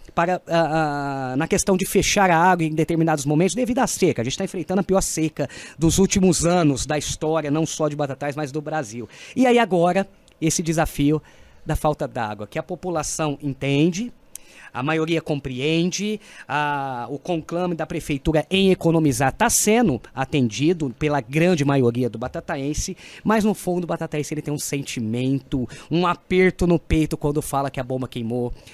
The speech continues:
quando ele abre a torneira ele não tem, quando ele quer tomar um banho ele chega cansado, ele não tem água. E aí,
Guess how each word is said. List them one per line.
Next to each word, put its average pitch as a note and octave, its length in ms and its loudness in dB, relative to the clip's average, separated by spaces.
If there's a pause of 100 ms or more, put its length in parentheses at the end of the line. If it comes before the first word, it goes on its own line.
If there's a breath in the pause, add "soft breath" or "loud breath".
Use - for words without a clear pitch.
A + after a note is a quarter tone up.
quando D3+ 180 -4
ele D#3 160 -2
abre D3 220 -4
a - 20 -6
torneira C#3 340 -2
ele C3+ 140 -4
não B2+ 160 -8
tem, B2+ 300 -6
quando C#3+ 160 -8
ele C3+ 80 -8
quer D3+ 160 -12
tomar C3 220 -4
um A#2+ 80 0
banho C#3 180 0
ele C3 80 -4
chega C3+ 240 -8
cansado, A#2+ 380 -10
ele C3 100 -8
não B2 100 -8
tem C3+ 200 -12
água. A#2+ 420 -10 (260 loud breath)
E F#3+ 140 2
aí, F#3 320 2